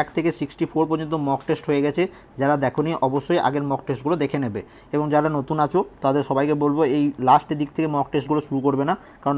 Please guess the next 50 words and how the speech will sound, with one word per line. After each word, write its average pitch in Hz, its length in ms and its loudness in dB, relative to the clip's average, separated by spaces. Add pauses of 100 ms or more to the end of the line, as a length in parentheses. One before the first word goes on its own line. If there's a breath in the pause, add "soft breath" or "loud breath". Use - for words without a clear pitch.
আমরা 151 200 4
অনেকটা 143 300 0
হাই 131 200 4
লেভেল 143 260 0
পর্যন্ত 147 220 0 (120)
চলে 139 180 2
এসেছি। 170 240 -2
তোমরা 156 180 4 (300 loud breath)
প্রথম 165 300 2
থেকে 170 200 0
শুরু 135 180 0
করবে, 127 160 0 (100)
প্রথমে 147 280 -2
একদম 151 160 -2 (100)
জিরো 139 140 2 (100)
লেভেল 147 240 2
থেকে 151 200 2
স্টার্ট 131 260 2
করা 143 140 4
আছে 151 200 0
মক 131 160 -2
টেস্টগুলো, 139 300 0 (340 loud breath)
এবং 151 100 -2 (120)
সব 165 140 8 (140)
প্রশ্নগুলোই 165 540 2
কিন্তু 160 140 -2 (100)
তোমাদের 151 240 0 (100)
যে 165 140 2
কোনো 180 200 4
গভর্নমেন্ট 151 380 2
জবের 147 220 2
প্রিপারেশন 135 400 0
নাও 214 100 6 (340 loud breath)
সবগুলোর 143 420 4
জন্যই 151 260 2 (480 soft breath)
খুবই 185 200 2 (160)
ইম্পর্টেন্ট। 131 460 2
এবং 160 140 0
আরেকটা 160 340 4
কথা 160 140 4 (120)
বলবো, 165 200 4 (420 loud breath)
ভিডিওটা 156 300 4 (100)
লাস্ট 143 220 8
পর্যন্ত 156 280 0
একটু 147 200 -4
দেখে 135 200 0
নেবে, 160 160 2 (140)
এবং 147 100 2 (120)
এই 165 160 4
যে 165 60 4